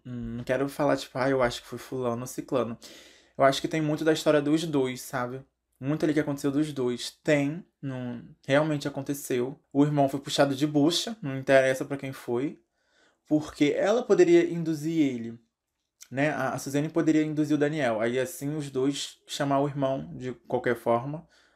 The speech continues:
Aconteceu assim, ou ela querendo ou não querendo, ele não querendo, né? O Daniel querendo ou não querendo.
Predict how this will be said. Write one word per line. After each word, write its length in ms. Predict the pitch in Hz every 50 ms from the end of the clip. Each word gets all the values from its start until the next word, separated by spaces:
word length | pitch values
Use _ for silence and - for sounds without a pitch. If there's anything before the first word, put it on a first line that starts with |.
| -
Aconteceu 500 | - 143 139 147 143 139 147 143 - 147
assim, 240 | 156 156 - - 143
ou 100 | 135 139
ela 160 | 139 135 139
querendo 400 | 135 - - 135 123 123 127 135
ou 60 | 139
não 120 | 131 123 123
querendo, 420 | 117 - 127 120 120 123 127 127 123
ele 120 | 117 123
não 120 | 120 123
querendo, 440 | 120 - 123 117 120 117 117 120 117 - _ _ _ _ _ _ -
né? 120 | 110 117
O 40 | 123
Daniel 340 | 127 123 117 117 117 113 117
querendo 400 | 113 - - 123 117 117 117 113
ou 40 | 117
não 80 | 120 117
querendo. 460 | - 127 120 120 123 135 143 151